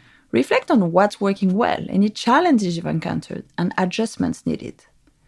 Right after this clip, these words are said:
Break your financial goals into smaller milestones. Celebrate each achievement, no matter how small. Acknowledging milestones boosts morale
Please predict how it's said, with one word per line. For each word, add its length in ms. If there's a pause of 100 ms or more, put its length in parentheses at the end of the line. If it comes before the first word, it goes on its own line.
(640)
Break 280
your 100
financial 520
goals 260
into 180
smaller 340
milestones. 680
Celebrate 540
each 180
achievement, 480 (160)
no 140
matter 240
how 180
small. 340 (320)
Acknowledging 640
milestones 560
boosts 240
morale 480